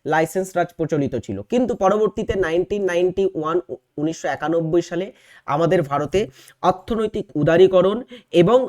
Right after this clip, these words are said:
আহ, ভারত দ্রুত বিশ্বায়নের প-, আহ, দিকে যাওয়ার জন্য প্রাইভেটাইজেশন বা যেটাকে আমরা বেসরকারীকরণ বলে থাকি, সেটা করা শুরু করেছিল। ওকে,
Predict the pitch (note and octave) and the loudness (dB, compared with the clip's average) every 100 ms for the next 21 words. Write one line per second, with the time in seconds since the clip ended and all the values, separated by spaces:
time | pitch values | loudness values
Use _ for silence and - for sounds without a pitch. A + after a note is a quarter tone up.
0 | - D#3+ C#3+ B2+ E3 F#3+ D#3 G3 A#3+ E3 | 0 2 2 2 2 4 4 2 4 4
1 | F3+ - - B3 C4+ C#4 B3+ D#3 F3+ - | 4 2 4 4 6 2 -2 0 0 6
2 | D#3+ D#3+ - - D3+ D3+ E3 F#3 D#3+ D#3 | 6 6 2 -8 -2 2 4 6 8 10
3 | F3 D#3+ E3 F3 C#4+ - - - _ - | 8 6 4 4 2 -2 -14 -20 _ -2
4 | C3+ C3 - _ _ G3 G3+ B3 C4+ A#3+ | -2 -2 -12 _ _ 8 8 8 8 6
5 | G#3+ G#3 F3 C3+ D3 E3+ F3 F3+ F#3 D3 | 4 0 0 0 0 0 -2 -2 0 -2
6 | E3 A#3+ B3+ A#3+ - F#3+ F3+ D3+ D#3 F3+ | -2 -4 -4 -6 -2 0 2 2 0 -4
7 | F3 A3+ - G#3+ A3 E3+ D#3+ - C#3+ C3 | -6 -6 -6 -2 0 2 0 0 -2 0
8 | B2 A#2 A2+ F2 - _ _ A#3+ A#3+ | -2 -2 -8 -10 -14 _ _ 4 4